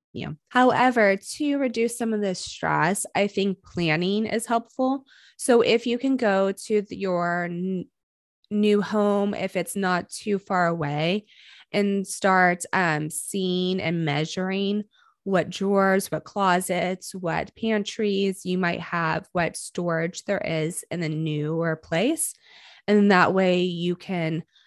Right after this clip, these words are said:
um, start mentally, or even if you get a spreadsheet and start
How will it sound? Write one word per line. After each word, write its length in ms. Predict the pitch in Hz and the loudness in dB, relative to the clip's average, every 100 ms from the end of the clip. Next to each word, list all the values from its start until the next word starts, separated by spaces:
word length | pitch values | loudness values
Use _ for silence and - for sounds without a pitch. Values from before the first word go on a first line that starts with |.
| _ | _
um, 400 | - 170 143 - | 0 2 2 -2
start 360 | - - 190 - | -4 2 2 4
mentally, 680 | 175 180 185 - 180 185 170 | 2 2 0 -4 -2 -2 0
or 180 | 185 185 | -2 -2
even 300 | - 180 175 | -2 -4 -4
if 120 | 165 | -4
you 100 | 170 | -4
get 120 | 156 | -4
a 40 | |
spreadsheet 800 | 156 - 160 170 - - 170 180 - | -4 -2 0 0 -2 -4 -4 -4 -4
and 120 | 175 | -6
start 540 | - 175 156 151 151 | -2 0 0 0 -4